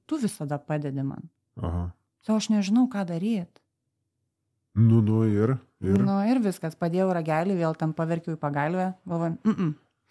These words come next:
Speaker 2: Ne,
Speaker 1: Taip.
Speaker 2: nepaėjo šitas,
Speaker 1: Ne.
Speaker 2: ne? <laughs> Nu.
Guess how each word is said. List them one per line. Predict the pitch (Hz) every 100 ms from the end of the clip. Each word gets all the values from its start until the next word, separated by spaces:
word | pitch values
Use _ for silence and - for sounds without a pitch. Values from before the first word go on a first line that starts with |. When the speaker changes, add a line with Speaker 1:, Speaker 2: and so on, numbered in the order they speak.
| - - -
Speaker 2:
Ne, | 104 107
Speaker 1:
Taip. | 110
Speaker 2:
nepaėjo | 131 127 139 123 92
šitas, | 240 240 -
Speaker 1:
Ne. | 208 233 - 247 -
Speaker 2:
ne? | 294
<laughs> | - 277 - 131
Nu. | -